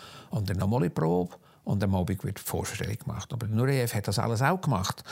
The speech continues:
Aber er ist dann noch an allen Museen gewesen, er ist im Kino gewesen, er ist in allen Antiquitätenläden gewesen, in allen Buchläden. Er ist einfach, er hat sich fürs Leben interessiert. Und darum ist er auch eine ganz andere Ausstrahlung gehabt als manche Leute. Ich habe noch mit dem Baryschnikow zusammengearbeitet.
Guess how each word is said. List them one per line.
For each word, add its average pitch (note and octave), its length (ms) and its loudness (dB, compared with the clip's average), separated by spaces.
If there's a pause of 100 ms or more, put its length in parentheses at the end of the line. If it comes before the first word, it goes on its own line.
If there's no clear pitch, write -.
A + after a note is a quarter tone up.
(280)
Aber A2+ 200 2
er G2 80 2
ist G2 200 -2
dann G2+ 80 4
noch G2 140 6
an F#2+ 220 6
allen F#2 80 4
Museen A2+ 380 4
gewesen, D3+ 200 0
er C3+ 40 0
ist A2 100 0
im F2+ 100 2
Kino C3 320 4
gewesen, C3+ 340 0
er F#2 80 0
ist G2+ 160 -2
in G2+ 80 0
allen F#2+ 260 0
Antiquitätenläden B2+ 1040 0
gewesen, B2 280 0
in G#2 80 2
allen F#2+ 240 0
Buchläden. B2+ 480 2 (380)
Er B2 120 0
ist G2+ 160 2
einfach, F#2+ 360 0
er - 260 -2
hat A#2 100 -2
sich - 160 0
fürs - 200 -2
Leben A2+ 260 0
interessiert. A2 840 -2 (680)
Und A2+ 300 0
darum A#2 180 4
ist A2 140 2
er G#2 100 4 (240)
auch G2+ 80 4
eine G2 100 2
ganz G2+ 280 2
andere G2 300 2
Ausstrahlung C3+ 480 2
gehabt B2+ 300 2
als B2+ 160 2
manche C3 260 2
Leute. A2+ 180 2
Ich - 60 -4
habe F#2+ 120 2
noch G2 80 2
mit F#2+ 100 2
dem G2 120 2
Baryschnikow C3 640 0
zusammengearbeitet. - 840 -2